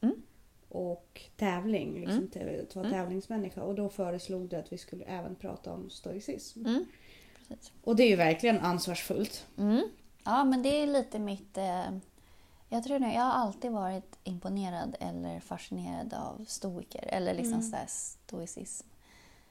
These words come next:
Speaker 1: på något vis. Eh, och jag tror att det krävs ett visst mått av det för att
Speaker 2: Vårt samhälle ska gå ihop.
Speaker 1: Ja, men också just om man pratar idrott och
Speaker 2: Mm.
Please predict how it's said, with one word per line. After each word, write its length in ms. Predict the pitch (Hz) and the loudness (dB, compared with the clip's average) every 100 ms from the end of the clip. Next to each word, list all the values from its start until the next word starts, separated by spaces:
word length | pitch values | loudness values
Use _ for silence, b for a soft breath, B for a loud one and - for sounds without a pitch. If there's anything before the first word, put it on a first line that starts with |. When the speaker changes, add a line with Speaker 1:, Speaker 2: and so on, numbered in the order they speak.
| b b - - | b b -20 -10
Speaker 1:
på 80 | - | -6
något 120 | 165 | -6
vis. 200 | - - - - - - - | -8 -12 -18 -20 -20 -20 -20
Eh, 560 | 185 170 165 - - - | -14 -10 -10 -10 -8 0
och 80 | 214 | 4
jag 180 | 220 220 | 4 4
tror 80 | |
att 80 | 269 | 0
det 60 | - | -2
krävs 520 | - 180 370 330 - | 0 2 4 2 -2
ett 200 | - - 180 | -8 -8 -8
visst 260 | 180 - | -6 -4
mått 320 | 190 220 220 | -2 -2 -4
av 320 | - 180 208 - | -6 -4 -4 -4
det 180 | - - | -8 -8
för 400 | - - - - | -8 -6 -6 -10
att 180 | - - - b b b b b b - - - - - - - - | -14 -20 -20 b b b b b b -20 -20 -20 -20 -20 -20 -20 -8
Speaker 2:
Vårt 220 | 214 202 | -8 -4
samhälle 340 | 202 190 202 | -4 -2 -4
ska 180 | 196 202 | -6 -4
gå 120 | 196 | 4
ihop. 300 | 214 269 269 - | 6 6 2 -4
Speaker 1:
Ja, 300 | 254 269 285 | 4 6 6
men 180 | 277 262 | 6 2
också 340 | 247 - 285 | 2 4 4
just 280 | 233 233 226 | 4 0 0
om 60 | 214 | -2
man 140 | 208 | -2
pratar 260 | 208 196 - | -2 -2 -2
idrott 540 | 196 170 190 185 - | -4 -4 -6 -6 -8
och 160 | - | -8
Speaker 2:
Mm. 120 | - | -6